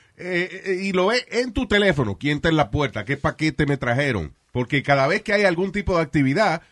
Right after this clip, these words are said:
right, Ring reconoce el movimiento y te manda una señal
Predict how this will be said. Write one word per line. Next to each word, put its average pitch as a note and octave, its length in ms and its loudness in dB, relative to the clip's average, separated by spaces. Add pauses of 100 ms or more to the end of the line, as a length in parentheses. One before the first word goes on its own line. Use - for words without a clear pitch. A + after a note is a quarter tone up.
(320)
right, C#3 320 -2
Ring E3 400 0
reconoce E3 520 0
el A#3+ 40 -2
movimiento G#3+ 560 0
y C#3+ 100 2
te C3+ 120 -2
manda D#3+ 260 2
una F#3+ 140 6
señal D3+ 460 0